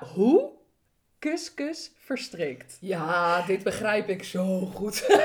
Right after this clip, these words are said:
Speaker 2: <laughs>
Speaker 1: Brand los.
Speaker 2: Ja, ik, ik, ik heb, eh, dit, dit is mij zeker overkomen. Met,
Speaker 1: Mhm.
Speaker 2: eh, dat je naast, ehm, puntje, puntje, familielid, ik zal niet, eh, direct in detail treden, en dat het, dat je geen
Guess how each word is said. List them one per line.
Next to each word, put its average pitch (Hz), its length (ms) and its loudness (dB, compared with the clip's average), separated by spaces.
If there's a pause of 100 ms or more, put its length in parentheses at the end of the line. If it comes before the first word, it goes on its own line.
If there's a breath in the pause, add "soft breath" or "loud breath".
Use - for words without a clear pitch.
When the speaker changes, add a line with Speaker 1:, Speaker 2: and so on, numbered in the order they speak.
(120)
Speaker 2:
<laughs> 480 400 4
Speaker 1:
Brand 277 680 6
los. - 560 4 (180)
Speaker 2:
Ja, 240 360 6
ik, 311 200 -4
ik, - 480 -8 (140)
ik 302 200 -6
heb, 254 320 -2
eh, 220 340 0
dit, 214 200 -10
dit 294 180 -4
is 262 100 -8
mij 233 240 -2
zeker 254 380 -2
overkomen. 208 800 -4
Met, 208 240 -6
Speaker 1:
Mhm. 190 60 -6
Speaker 2:
eh, 202 220 -4
dat 226 200 -2
je 214 100 -2
naast, 214 380 -8
ehm, 180 600 -4 (500)
puntje, 220 300 -4
puntje, 202 340 -4
familielid, 208 680 -4
ik - 60 -16
zal 185 200 -4
niet, 196 240 -6
eh, 190 140 -6
direct 190 340 -6
in 185 160 -12
detail 190 380 -6
treden, 185 380 -4
en 190 180 -4
dat 208 180 -6
het, 196 220 -10 (160)
dat 220 260 -6
je 196 60 -12
geen 220 460 -4